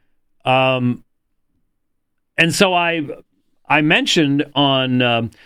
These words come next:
so it, it, what it said was, "This book is the most important contribution in years. For too long, dogmatics and biblical theology are worlds apart.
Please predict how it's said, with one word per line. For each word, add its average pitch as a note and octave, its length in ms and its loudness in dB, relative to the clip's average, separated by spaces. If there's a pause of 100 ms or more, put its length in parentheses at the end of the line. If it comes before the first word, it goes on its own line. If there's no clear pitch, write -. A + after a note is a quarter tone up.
so - 160 0
it, F3+ 240 -2
it, D#3 180 -4
what E3+ 200 0
it D3 80 -4
said B3 200 2
was, C#3+ 180 0
"This G3 200 0
book G3 240 2
is D#3 100 0
the D#3 60 2
most D#3 220 0
important D#3+ 420 0
contribution C#3+ 600 0
in A#2+ 120 0
years. F3 480 0 (880)
For F#3+ 200 0
too C4+ 280 2
long, D3 580 -2 (1200)
dogmatics F#3+ 1000 0
and D#3+ 260 0
biblical G3+ 420 0
theology D3 920 0 (720)
are D3+ 180 2
worlds F3+ 540 0
apart. D3+ 460 -4